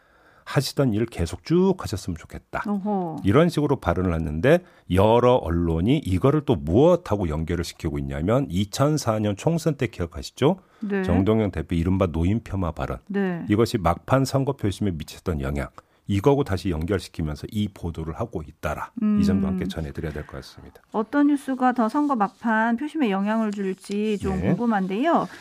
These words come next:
Speaker 2: 어, 팔팔구삼 님이 "투표소 앞에 뭐 붙여도 잘 안 보이면 모를 것 같은데요?"
Speaker 1: <laughs>
Speaker 2: 라고 해주셨고,
Speaker 1: 네.
Speaker 2: 구구공이 님이 "이 정도면 당선돼도 문제될 수 있는 거 아닌가요?" 라고 김은혜 후보 그 재산 축소 신고 관련해서
Speaker 1: 음.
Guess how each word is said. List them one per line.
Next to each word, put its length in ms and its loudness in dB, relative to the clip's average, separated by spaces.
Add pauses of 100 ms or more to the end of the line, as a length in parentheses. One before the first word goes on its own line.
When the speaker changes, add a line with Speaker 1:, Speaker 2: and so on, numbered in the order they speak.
(280)
Speaker 2:
어, 440 2
팔팔구삼 720 4
님이 480 2
"투표소 520 0
앞에 440 2
뭐 160 4
붙여도 580 -2
잘 240 2
안 260 0
보이면 380 2
모를 320 0
것 140 2
같은데요?" 760 0
Speaker 1:
<laughs> 100 6
Speaker 2:
라고 280 2
해주셨고, 760 2
Speaker 1:
네. 380 0
Speaker 2:
구구공이 560 0
님이 420 4 (260)
"이 200 2
정도면 880 4
당선돼도 640 2
문제될 500 2
수 120 -4
있는 180 0
거 100 2
아닌가요?" 720 2
라고 420 2
김은혜 340 4
후보 460 2
그 120 -6
재산 300 -2
축소 240 -6
신고 240 0
관련해서 720 2
Speaker 1:
음. 280 -4